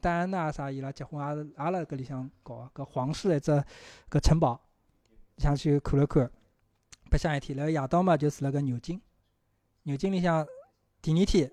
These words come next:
到搿牛津兜一圈，然后再开车子到搿湖区温德米尔，就讲搿是蹲辣英国也比较有名个，就讲人家去度假啊啥物事，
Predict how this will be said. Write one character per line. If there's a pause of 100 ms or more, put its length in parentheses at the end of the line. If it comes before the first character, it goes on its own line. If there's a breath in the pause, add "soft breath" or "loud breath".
(100)
到
搿
牛
津
兜
一
圈，
然
后
再 (520 soft breath)
开
车
子
到
搿 (560)
湖
区 (220)
温
德
米
尔， (100)
就
讲
搿
是
蹲
辣
英
国
也
比
较
有
名
个，
就
讲
人
家
去
度
假
啊
啥
物
事，